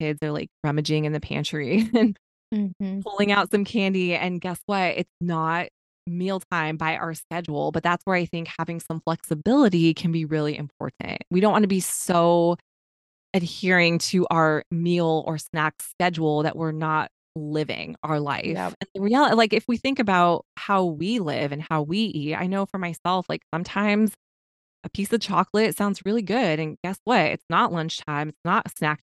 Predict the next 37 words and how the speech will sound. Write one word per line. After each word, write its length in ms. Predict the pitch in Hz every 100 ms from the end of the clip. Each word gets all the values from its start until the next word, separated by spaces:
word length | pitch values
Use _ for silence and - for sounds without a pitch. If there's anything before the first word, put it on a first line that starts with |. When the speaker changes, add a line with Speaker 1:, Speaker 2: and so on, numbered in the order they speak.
| -
Speaker 1:
time. 240 | 139 160
Like, 140 | 170 170
I 60 |
just 220 | 160 180 - _ _ _ _
want 200 | 156 165
a 40 | 185
piece 200 | 208 -
of 60 | 202 -
candy. 440 | 320 175 151 165 - _ 226
Speaker 2:
Mm-hmm. 560 | 202 214 202 214 226 -
Speaker 1:
And 360 | 196 196 196 196 - -
we 220 | 214 220
want 380 | 180 196 247 220
to 420 | - 233 226 208 - _ _ _
apply 640 | 202 - _ 208 196 190 170
that 260 | 170 -
type 200 | - 185
of 120 | 170 -
flexibility 680 | 160 - 160 156 160 160
with 200 | 156 160
our 120 | 151 147
kids 360 | - 143 143 160
where, 180 | 185 175 180
yes, 340 | 180 151 -
we 120 | 175
are 100 | 185
still 320 | 175 - 208 214
implementing 720 | 170 175 170 160 165 165 151
a 60 | 147
structure 720 | - - 175 - - 143 147
so 320 | - 240 277
that 320 | 196 156 156 -
there 180 | 170 160
is 220 | 165 165 -
some 220 | 160 156
reliability 960 | 156 151 147 143 175 240 170 151 151 -
around 500 | 156 151 151 147